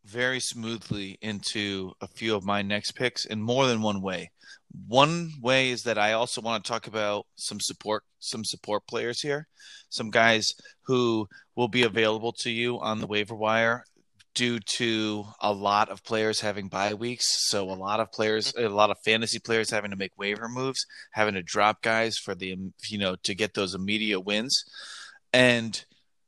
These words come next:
the reason it pertains to Krillin as well is because not only does Krillin play for fantasy week three, you know, in week five and six, specifically just week six, but he also will get to have a, a homestand in week eight,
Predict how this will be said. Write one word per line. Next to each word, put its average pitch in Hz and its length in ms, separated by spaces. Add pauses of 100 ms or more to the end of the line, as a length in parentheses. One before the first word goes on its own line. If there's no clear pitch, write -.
(380)
the 131 100
reason 175 340
it 165 140
pertains 127 640 (140)
to 110 440
Krillin 156 400
as 104 160
well 131 300
is 113 180
because 131 540 (340)
not 139 280
only 220 240
does 208 180
Krillin 143 460
play 123 380
for 117 180
fantasy 117 480
week 107 420 (240)
three, 117 520
you - 120
know, 107 160
in 107 160
week 101 220
five 104 260
and 104 120
six, - 280 (220)
specifically 139 520
just 101 240
week 98 160
six, - 380 (720)
but 135 220
he 135 200
also 190 720 (180)
will 123 200
get 135 220
to 135 120
have 123 320
a, - 80 (200)
a 107 40
homestand 127 840
in 104 180
week 104 260
eight, 104 280